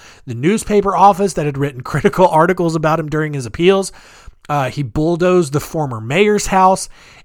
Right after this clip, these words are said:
and he took out a hardware store who was run by a guy that he just didn't like. Um, he fired fifteen rounds from the rifles at various propane tanks and transformers in hope, in hopes of, like, creating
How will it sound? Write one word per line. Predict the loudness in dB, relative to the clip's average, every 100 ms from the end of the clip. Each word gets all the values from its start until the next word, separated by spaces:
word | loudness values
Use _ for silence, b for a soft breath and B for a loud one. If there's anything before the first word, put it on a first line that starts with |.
| -10
and | -4 0 2 0
he | -4 -4 0 2 2 2 -2 -2
took | -2 2
out | 4 4 2
a | 2
hardware | 6 6 6 0
store | -2 -2 0 0
who | 0
was | 0 0
run | 0 2 2 0 -8 -14
by | -4 0 2
a |
guy | 2 2 2
that | -2
he | -4
just | -2 -2
didn't | -2 -2
like. | -4 -4 -12 b b b b b -10
Um, | -6 -4 -4 -6 -12 -20 _ _ _ _ _ _ -14
he | -8 -6
fired | -2 0 2 0
fifteen | -2 -4 -2 -4 -2
rounds | 2 4 2 0 -4
from | -6 -4 -2
the | -2
rifles | 0 -2 -2 -4 -6
at | -6 -8
various | -4 -2 -2 -4
propane | -6 -6 -6 -4 -4 -4
tanks | -6 -6 -10
and | -10
transformers | -4 -4 -4 -6 -8 -6 -6 -8
in | -10
hope, | -4 -4 -4
in | -8 -8 -10 -6
hopes | -4 -4
of, | -6 -6
like, | -8
creating | -8 -6 -6 -6